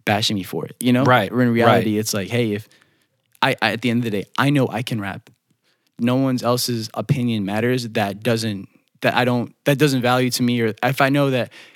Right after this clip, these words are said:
Speaker 1: you know, for example, my family or my true close friends, like, those opinions, like, those opinions matter because they
Speaker 2: Yeah.
Speaker 1: matter to me. They have value to me. I know that they, they care for me. They love me." But, you know,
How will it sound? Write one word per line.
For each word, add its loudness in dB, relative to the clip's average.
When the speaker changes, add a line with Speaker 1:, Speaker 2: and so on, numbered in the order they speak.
Speaker 1:
you 2
know, 2
for -2
example, -2
my -2
family -6
or -4
my 0
true 0
close -2
friends, -6
like, -14
those 4
opinions, 0
like, -4
those 4
opinions 0
matter 2
because -4
they 0
Speaker 2:
Yeah. 6
Speaker 1:
matter 0
to -2
me. -2
They -4
have -2
value -2
to -4
me. -2
I -2
know 4
that 0
they, 2
they 2
care -2
for -10
me. -10
They -6
love -6
me." -16
But, 0
you 2
know, -6